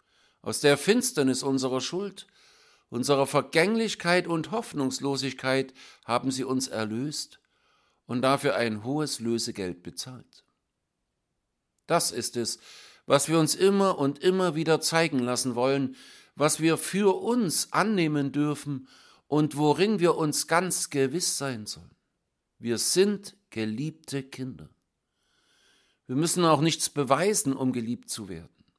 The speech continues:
Nein, aus Gnade sind wir zu Kindern geworden. Paulus macht das in seinem Epheserbrief besonders deutlich. Im zweiten Kapitel dieses Briefes schreibt er die wichtigen Worte:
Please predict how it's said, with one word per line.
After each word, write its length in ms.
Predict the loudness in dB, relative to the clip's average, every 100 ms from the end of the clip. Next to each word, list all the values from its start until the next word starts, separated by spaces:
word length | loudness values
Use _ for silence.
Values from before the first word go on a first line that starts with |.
| _
Nein, 380 | -8 -4 -4 -6 -12 -20 -20 _
aus 300 | 2 4 2
Gnade 520 | 2 4 4 4 2
sind 260 | 2 0 0
wir 140 | -2
zu 160 | -2 -4
Kindern 440 | -4 -2 0 2
geworden. 600 | 0 0 -2 -2 -6 -8 -12 _ _ _ _ _ -2
Paulus 400 | 4 6 4 4
macht 240 | 2 2
das 160 | 0 2
in 80 |
seinem 320 | 4 4 4 0
Epheserbrief 760 | 0 0 0 0 0 -4 -2
besonders 560 | -4 -2 -2 -4 -8 -10
deutlich. 600 | -12 -12 -18 -20 _ _ _ _ _ _ _ _
Im 160 | -6 -4
zweiten 420 | 0 4 4 4
Kapitel 540 | 0 0 0 -2 -2 -2
dieses 340 | -2 -4 -6
Briefes 480 | -4 -6 -2 -2 -2
schreibt 300 | 0 -2 0
er 60 |
die 160 | -2 -2
wichtigen 480 | -2 -4 -6 -4 0
Worte: 520 | 0 0 -2 -4 -6